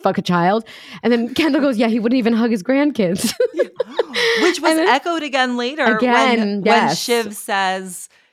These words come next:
Speaker 2: to Tom,
Speaker 1: Shiv, yeah.
Speaker 2: like, or Sh-, Shiv says, like, he could have been around twenty more years if not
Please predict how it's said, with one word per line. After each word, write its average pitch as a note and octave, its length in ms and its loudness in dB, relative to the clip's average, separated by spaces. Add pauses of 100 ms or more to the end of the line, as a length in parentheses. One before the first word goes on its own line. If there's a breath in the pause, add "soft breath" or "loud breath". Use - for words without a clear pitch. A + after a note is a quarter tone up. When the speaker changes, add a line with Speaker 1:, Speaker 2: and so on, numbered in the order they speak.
(100)
Speaker 2:
to G#3 120 -6
Tom, A3 320 -2 (140)
Speaker 1:
Shiv, F3+ 420 0
yeah. F#3+ 180 2
Speaker 2:
like, F3 300 -2 (200)
or F3+ 100 -8
Sh-, - 200 -12
Shiv G3+ 240 -6
says, F3+ 420 -4
like, E3 160 -12
he F#3+ 100 -14
could G#3 160 -8
have F#3 100 -6
been F3+ 100 -6
around D#3 500 -2 (160)
twenty E3 320 -8
more D3+ 160 -10
years D#3+ 540 -4
if - 200 -10
not D3 320 -6